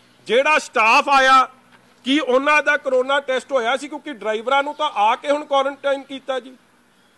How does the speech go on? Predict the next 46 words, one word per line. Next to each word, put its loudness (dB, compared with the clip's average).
ਕੁਆਰੰਟਾਈਨ -4
'ਚ -8
ਪਾਇਆ, -4
ਮਤਲਬ 0
ਕਿ -10
ਉਹਨਾਂ 2
ਦਾ 0
ਟੈਸਟ -4
ਹੀ -8
ਨਹੀਂ -8
ਕੀਤਾ -8
ਸੀ -12
ਪਹਿਲਾਂ। -6
ਤੁਸੀਂ -6
ਬਗੈਰ 0
ਟੈਸਟ -8
ਕੀਤੇ -6
ਭੇਜਤੇ, -6
ਤੁਸੀਂ -16
ਡਾਕਟਰ -6
ਭੇਜਦੇ -4
ਨੇ, -4
ਅਸੀਂ -12
ਨਾਲ -4
ਕੋਈ -8
ਡਾਕਟਰ -6
ਭੇਜਿਆ, -8
ਕੋਈ -4
ਟੈਸਟ -6
ਕੀਤਾ? -10
ਨਲਾਇਕੀਆਂ -2
ਆਪਣੀਆਂ। -4
ਔਰ 0
ਹੁਣ 0
ਅਸੀਂ -6
ਨਹੀਂ -6
ਪਰਦਾ -4
ਫਾਸ਼ -4
ਕਰ -6
ਰਹੇ, -6
ਹੁਣ -4
ਤਾਂ -4
ਇਹਨਾਂ -4
ਦੇ -8
ਸਾਥੀ -6
ਕਾਂਗਰਸੀ -6